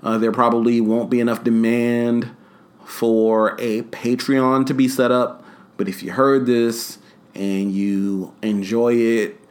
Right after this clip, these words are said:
and you wanna contribute a little bit of appreciation, I'm at From Old Harlem on Cash App.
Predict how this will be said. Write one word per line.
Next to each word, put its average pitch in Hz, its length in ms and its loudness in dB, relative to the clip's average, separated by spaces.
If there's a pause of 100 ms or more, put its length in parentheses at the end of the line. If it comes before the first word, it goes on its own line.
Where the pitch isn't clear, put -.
(360)
and 104 460 -2
you 107 60 -2
wanna 104 180 0
contribute 120 640 -2
a - 80 -4
little 120 220 0
bit 110 140 0
of 104 100 -4
appreciation, 110 1080 -2 (760)
I'm 104 420 -2
at 98 720 -6 (500)
From 120 440 -2
Old 113 360 0
Harlem 107 420 0
on 101 280 -6
Cash 98 440 -6
App. 85 300 -12